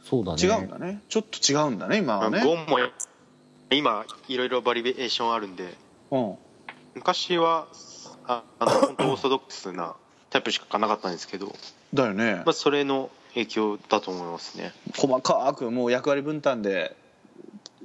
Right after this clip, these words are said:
Speaker 2: ミッドフィルダーの中でもちょっとね、違うポジションというか、
Speaker 1: そうね。
Speaker 2: あるんだなと思ってて。まあ、面白い、面白くなって、まあ、変化していくもんですからね。
Speaker 1: うん。
Speaker 2: 何でもね。はい。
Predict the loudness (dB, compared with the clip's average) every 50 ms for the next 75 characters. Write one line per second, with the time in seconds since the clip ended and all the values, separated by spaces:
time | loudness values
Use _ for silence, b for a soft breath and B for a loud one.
0 | -10 -4 -2 0 2 2 4 4 4 4 4 2 0 0 2 2 2 2 2 2
1 | 0 -2 -2 -4 -4 -4 -4 -4 -4 -6 -10 -14 -16 -10 -4 0 0 0 0 -2
2 | -8 -8 -4 -2 0 2 2 2 2 0 -4 -8 -10 -16 _ _ -2 0 0 2
3 | 2 0 -2 -2 -2 -4 -4 -4 -4 -4 -4 -4 -6 -6 -6 -8 -14 -14 -8 -4
4 | -4 -4 -4 -4 -4 -2 0 0 0 -2 -2 -4 -8 -10 -12 -16 -20 -14 -10 -6
5 | -4 -4 -2 -2 -4 -4 -4 -6 -6 -6 -6 -6 -8 -8 -10 -8 -6 -6 -6 -6
6 | -6 -10 -12 -16 -18 -20 -20 -20 -20 -20 -18 -10 -6 -6 -4 -4 -4 -6 -4 0
7 | 2 2 2 2 0 -4 -4 -2 -2 -2 -2 -2 -4 -6 -6 -6 -4 -2 0 2
8 | 2 2 2 0 -4 -4 -2 0 0 2 2 2 2 2 0 0 0 0 0 0
9 | 0 -2 -2 -2 -2 0 -2 -2 -2 -2 -4 -4 -2 0 0 0 0 0 -4 -12
10 | -14 -8 -6 -4 -2 -2 -2 -2 -2 -2 0 0 -2 -2 0 0 0 0 0 -2
11 | -10 B B B B B B B B -20 -20 -20 -20 -20 -20 -20 -20 -20 -20 -20
12 | -18 -12 -6 -2 0 2 2 0 -2